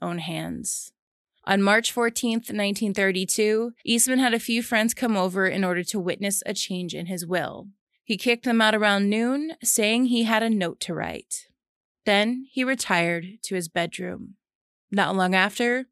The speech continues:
his staff heard a gunshot. Eastman had gotten in bed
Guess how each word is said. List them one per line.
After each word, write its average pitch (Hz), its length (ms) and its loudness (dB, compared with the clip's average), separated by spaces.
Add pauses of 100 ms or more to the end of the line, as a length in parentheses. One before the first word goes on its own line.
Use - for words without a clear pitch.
(120)
his 190 220 2
staff 196 480 2 (120)
heard 185 380 2
a 180 120 -2
gunshot. 165 1000 -6 (540)
Eastman 254 640 2 (160)
had 196 180 0
gotten 180 260 2
in 233 180 4
bed 180 420 0